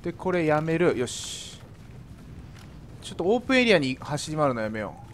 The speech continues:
う。ん？いた。今いなかった？よし。まず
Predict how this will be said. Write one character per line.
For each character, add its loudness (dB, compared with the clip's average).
う。 -8
ん？ -8
い -8
た。 2
今 -4
い -2
な 4
か 4
っ 2
た？ -4
よ -4
し。 -8
ま 2
ず 0